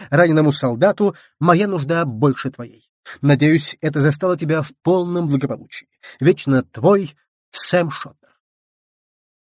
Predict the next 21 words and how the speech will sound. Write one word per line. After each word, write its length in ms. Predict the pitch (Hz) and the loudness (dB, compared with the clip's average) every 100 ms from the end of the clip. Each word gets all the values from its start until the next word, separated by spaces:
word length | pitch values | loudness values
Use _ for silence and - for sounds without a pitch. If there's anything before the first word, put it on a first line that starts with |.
| _ _ - | _ _ -10
Затем, 440 | 120 131 131 185 160 | 0 0 2 -2 0
прислонив 440 | 123 131 147 160 - | -2 2 0 0 -4
эту 220 | 151 151 | -4 0
записку 600 | 127 143 175 - - 143 | 0 -2 -4 -6 -4 -4
к 100 | - | -2
коробке 480 | 143 135 175 - 147 | -2 -2 -4 -2 -2
для 180 | 127 | 2
воротничков, 960 | 135 135 131 123 117 - - 196 196 - - - _ - | 2 2 0 -4 -4 -8 -6 -4 -4 -10 -20 -20 _ -4
он 220 | 214 208 | -2 -2
покинул 540 | - 156 - 143 117 | -4 -8 -4 -4 -4
спальню. 440 | 98 - - - _ _ _ _ _ _ _ _ _ _ _ - | -8 -14 -18 -20 _ _ _ _ _ _ _ _ _ _ _ 0
Но 160 | 147 196 | 4 6
на 100 | 196 | 6
площадке 560 | 180 156 - 214 - 185 | 2 0 -2 -6 -4 -2
его 220 | 156 202 | 0 0
остановило 460 | 190 185 180 185 | -2 0 0 0
ощущение, 720 | 175 170 143 - 208 180 143 139 | -2 -2 -6 -4 -2 0 2 0
что 200 | - 180 | -2 -4
произошло 600 | 180 180 151 151 185 180 | -2 -2 -2 -4 -6 -8
какое-то 480 | 160 180 180 185 - | -6 -6 -6 -10 -12
упущение, 840 | 180 175 156 - - 156 87 78 | -14 -10 -10 -10 -8 -10 -10 -20